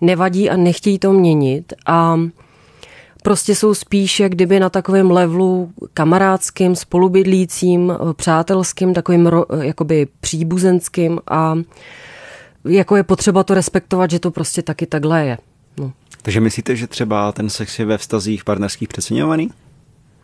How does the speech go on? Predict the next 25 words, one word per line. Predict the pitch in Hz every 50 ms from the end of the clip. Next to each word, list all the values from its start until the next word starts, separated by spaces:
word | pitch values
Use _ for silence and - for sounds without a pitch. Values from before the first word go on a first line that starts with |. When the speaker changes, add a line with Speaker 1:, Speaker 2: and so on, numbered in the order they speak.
| _ - - - - - _ _
Speaker 1:
Já | 196 202 202 202 202 208
jenom | 214 233 254 262 254
jsem | - 294 294 277
daleka | 220 202 196 208 208 - 254 247
toho | - 208 180 160 151 147 135 127 135 160 190 202 - _
generalizovat, | - 190 202 214 214 220 233 233 233 214 208 208 185 185 180 160 151 143 143 143
že | 143 165 165
dobrý | 147 190 185 180 226 240 247
vztah | 214 - - 196 185 170
musí | 196 196 190 - 208
mít | 208 208 190
dobrý | 175 190 170 190 196 196
vz-, | 196 - - - - - - 170
jako | 185 170 - 202 185
sex. | - - 175 151 - - - - - - _ - 156 -
To | - 190 190 190 202 208 208 - -
si | - - 226
myslím, | 247 247 226 - 240 240 240
že | 226 233
takhle | 233 - 233 214 240 247 240
není. | 220 185 156 143 139 135 - -
Že | - 160 185 196
opravdu | 190 196 185 - 214 220 208 208 226 233
je | 233 226 220
mnoho | 220 208 208 208 202 208 220 220 220 214